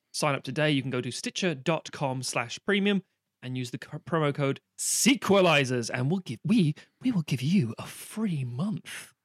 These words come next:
of time with Stitcher Premium. Our second sponsor this week is FedEx. A new year brings a new beginning.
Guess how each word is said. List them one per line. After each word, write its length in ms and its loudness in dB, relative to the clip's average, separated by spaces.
of 180 -14
time 680 -4
with 160 -4
Stitcher 240 -10
Premium. 260 -14
Our 220 6
second 420 2
sponsor 460 4
this 180 2
week 240 4
is 500 4
FedEx. 800 -2
A 60 6
new 120 8
year 320 6
brings 400 4
a 80 4
new 300 6
beginning. 580 2